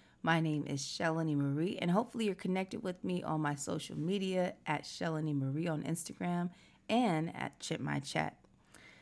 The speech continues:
Wow, it has been a while, and let me tell you, I have been so committed to pursuing myself, and it has felt amazing.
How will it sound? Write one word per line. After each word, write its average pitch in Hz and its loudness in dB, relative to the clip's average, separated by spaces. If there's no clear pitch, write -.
Wow, 151 4
it 196 0
has 165 2
been 147 2
a 160 0
while, 143 2
and 147 0
let 170 -2
me 180 0
tell 180 2
you, 151 0
I 165 4
have 165 2
been 156 0
so 175 2
committed 156 0
to 147 0
pursuing 151 -2
myself, 139 -2
and 135 4
it 165 2
has 147 -2
felt - -2
amazing. 135 0